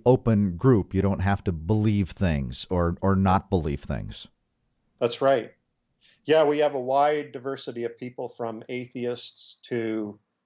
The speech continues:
Speaker 2: church-going believers and even people in, still in ministry. My, my belief is that it's not compatibility, uh, that, you know, a belief that brings people together or, uh, that creates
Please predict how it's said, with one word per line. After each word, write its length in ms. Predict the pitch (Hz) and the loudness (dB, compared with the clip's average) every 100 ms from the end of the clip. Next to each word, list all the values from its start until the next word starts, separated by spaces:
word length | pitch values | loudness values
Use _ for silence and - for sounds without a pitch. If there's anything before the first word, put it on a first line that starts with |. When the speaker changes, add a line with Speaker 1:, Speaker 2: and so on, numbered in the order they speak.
| _ - 135 | _ -14 -8
Speaker 2:
church-going 480 | - 151 - 139 123 | 0 0 2 0 2
believers 500 | 120 120 123 127 120 | 2 0 0 -2 -2
and 100 | 120 | -4
even 160 | 120 110 | -4 -6
people 320 | 131 123 113 | -8 -4 -4
in, 180 | 110 120 | -6 -8
still 240 | - 123 | -2 0
in 60 | 117 | 0
ministry. 580 | 113 123 - 120 117 123 _ _ _ _ | -2 -4 -6 -6 -8 -10 _ _ _ _
My, 240 | 135 147 | 0 0
my 320 | 147 139 156 165 | 2 0 0 -2
belief 400 | 135 123 120 123 | -6 -6 -8 -10
is 140 | 117 | -6
that 180 | 127 120 | -2 -2
it's 220 | 123 - | -4 -8
not 240 | 135 127 - | -6 -6 -8
compatibility, 920 | 120 127 120 117 120 120 113 110 107 _ _ _ | -6 0 0 2 0 0 -2 -10 -16 _ _ _
uh, 220 | 131 117 110 | -6 -4 -2
that, 360 | 117 113 - _ - | 0 0 -2 _ -12
you 80 | 131 | -6
know, 120 | 117 | -2
a 120 | 110 117 | 0 0
belief 480 | 123 110 127 123 | 0 -2 -4 -4
that 160 | - 117 | -6 -6
brings 400 | 117 113 117 - | -6 -6 -10 -12
people 240 | - 120 | -12 -10
together 420 | 110 107 110 113 113 | -8 -2 0 0 -2
or, 420 | 117 110 104 104 _ _ _ _ _ _ - | 0 0 0 -6 _ _ _ _ _ _ -6
uh, 280 | 127 117 110 | 0 2 2
that 220 | 113 120 - | 0 -2 -2
creates 520 | 123 113 117 - | -4 -4 -4 -10